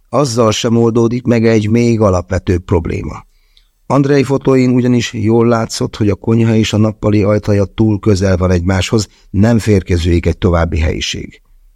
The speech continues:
Dávid kijött a kamrából, elkérte Andrei fényképezőgépét, és kivonult vele a ház elé. Szó nélkül követtük, bár nem tudtuk, mit forgat a fejében. Odakint sorra vette a házról készült fotókat,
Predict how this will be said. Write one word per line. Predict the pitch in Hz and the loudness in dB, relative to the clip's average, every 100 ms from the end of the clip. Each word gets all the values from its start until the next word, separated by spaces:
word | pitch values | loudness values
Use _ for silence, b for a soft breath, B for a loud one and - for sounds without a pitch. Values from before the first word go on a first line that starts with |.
| _ _ - - | _ _ -20 -2
Dávid | 98 107 107 | 2 2 2
kijött | 104 101 85 | 2 0 0
a | - | -2
kamrából, | 101 113 113 104 - - - | 0 2 0 -2 -4 -8 -10
elkérte | - - - - - | -8 -4 -4 -2 0
Andrei | 87 73 | 0 0
fényképezőgépét, | 80 95 98 95 90 87 90 85 85 87 82 - _ _ _ - | -2 -2 0 0 0 0 2 0 0 0 -4 -6 _ _ _ -8
és | 92 | -6
kivonult | - 85 82 65 73 | 0 0 0 -2 -2
vele | 76 80 | -2 -2
a | |
ház | 80 - - - | -4 -4 -6 -6
elé. | - 76 - _ _ - _ _ _ _ - - | -8 -10 -14 _ _ -20 _ _ _ _ -20 -6
Szó | 95 90 | 0 2
nélkül | 92 85 90 | 2 0 -2
követtük, | - 95 - - 98 - | 0 2 0 -2 -4 -2
bár | 82 90 92 101 | -2 0 0 -2
nem | 80 80 | -4 -4
tudtuk, | - 80 - 85 - _ | -6 -12 -10 -10 -12 _
mit | - 85 | -4 -4
forgat | - 71 67 69 | -2 -2 -2 -4
a | 78 | -4
fejében. | - - - - 50 - - _ _ _ _ _ b b b b b | -2 -2 -4 -4 -8 -10 -16 _ _ _ _ _ b b b b b
Odakint | 160 139 131 113 | 0 0 0 0
sorra | 131 123 98 | 2 2 0
vette | 101 - | -2 0
a | 98 | 0
házról | 104 98 90 90 90 | 2 0 0 -2 -2
készült | 92 87 - 85 | -2 -4 -4 -6
fotókat, | - 107 - 95 92 101 - | -2 -4 -2 -2 -2 -4 -4